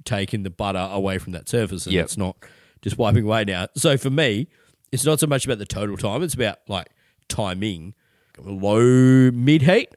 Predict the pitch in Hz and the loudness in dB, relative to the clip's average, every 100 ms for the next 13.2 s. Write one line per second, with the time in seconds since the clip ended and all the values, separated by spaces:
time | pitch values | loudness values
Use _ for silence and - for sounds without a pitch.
0 | _ _ _ _ _ _ _ - 90 82 | _ _ _ _ _ _ _ -6 -2 -2
1 | 78 - - 165 131 120 - _ _ 175 | -4 -14 -4 -4 -2 -8 -10 _ _ 0
2 | 165 160 135 160 190 110 120 196 302 330 | 0 0 2 4 4 2 0 2 2 2
3 | 247 196 143 151 123 - 147 135 156 156 | 0 0 2 0 0 -2 -2 0 0 0
4 | 131 - 165 147 - 139 120 127 104 - | -2 -2 0 0 0 -4 -2 -4 -4 -6
5 | _ _ - 127 131 120 131 294 _ _ | _ _ -6 -2 0 2 0 -2 _ _
6 | _ _ 156 156 135 208 233 160 127 _ | _ _ 0 0 2 0 2 0 -2 _
7 | _ _ _ _ _ _ _ - - - | _ _ _ _ _ _ _ -20 -20 -8
8 | 170 156 127 - _ 160 107 117 135 - | -4 0 -2 -4 _ -2 -2 -2 -6 -4
9 | 156 185 214 233 - - _ _ _ _ | -2 0 0 -2 -6 -10 _ _ _ _
10 | - 147 139 143 135 110 135 90 - _ | -2 2 2 2 0 2 -2 -4 -10 _
11 | - 117 107 120 101 87 117 - _ - | -10 -8 -4 -4 -2 -4 -8 -14 _ -8
12 | 120 113 - - - 117 117 117 123 151 | -6 -6 -8 -16 -8 -6 -2 -2 -2 -2
13 | - - | -4 -8